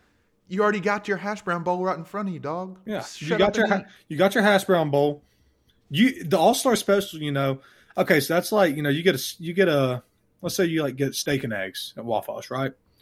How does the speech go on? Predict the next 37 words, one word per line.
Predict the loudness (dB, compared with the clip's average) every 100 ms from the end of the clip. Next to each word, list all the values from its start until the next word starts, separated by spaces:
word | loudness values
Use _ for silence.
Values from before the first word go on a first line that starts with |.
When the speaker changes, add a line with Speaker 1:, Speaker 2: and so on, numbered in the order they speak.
| _ _
Speaker 2:
A | 2
healthier | 6 6 4 2 2
option. | 0 0
Speaker 1:
Classic. | -4 -6 -6 0
Speaker 2:
It's | 2
a | 6
healthier | 6 6 6 4
option. | 2 -4 -10 _ _ _ _ _ _ _ _ _
It's | -2
a |
Speaker 1:
But |
a | 0
Speaker 2:
healthier | 2 2
Speaker 1:
classic. | 0 0
Speaker 2:
op-, |
but | -2
a | 2
classic. | 2 2 -4 -16 _ _ _ _
It's | 0 6
very | 8 8
good. | 10 8 6
You | 2
like | 0 -2
a | -2
good | -2 -2
steak. | -4 -4 -4 -10 _ _ _ _ _ _
But | -6 0
sometimes | 2 4 6 6 6 4 -2 -10 -18 _ _ _ _ -20 -20 _ _ _ _ -18 -4
that | -2 0
country | 0 0 2 2
ham, | 4 4 4 2 0 -2 -4
those | -4 -6
hash | -2 0 0
browns, | -2 0 2 2 2 0 0 -2 -4 -6
that | -8 -8
waffle, | -4 4 6 6 2 -2 2 2 2 2 0 0 -2
the | -6